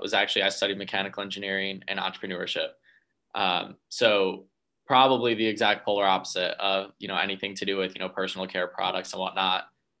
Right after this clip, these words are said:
Um, but yeah, you're, you're, you're spot on when you say people needed to not necessarily reinvent themselves, but, you know,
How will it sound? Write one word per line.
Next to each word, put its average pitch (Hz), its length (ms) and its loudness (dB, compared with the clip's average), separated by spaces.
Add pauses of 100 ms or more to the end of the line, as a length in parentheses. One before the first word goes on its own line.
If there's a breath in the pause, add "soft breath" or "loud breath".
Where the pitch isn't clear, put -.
(180)
Um, 98 560 0 (580)
but 135 140 6
yeah, 156 160 8
you're, 123 240 4
you're, 120 440 4
you're 110 140 0
spot 107 320 4
on 101 240 2
when 98 140 -2
you 95 80 -4
say 95 500 0 (260)
people 107 300 -2
needed 101 340 -2
to 101 540 -2 (480)
not 117 140 0
necessarily 123 400 2
reinvent 104 560 0
themselves, 170 560 2
but, 120 580 6 (320)
you 117 80 -4
know, 113 220 2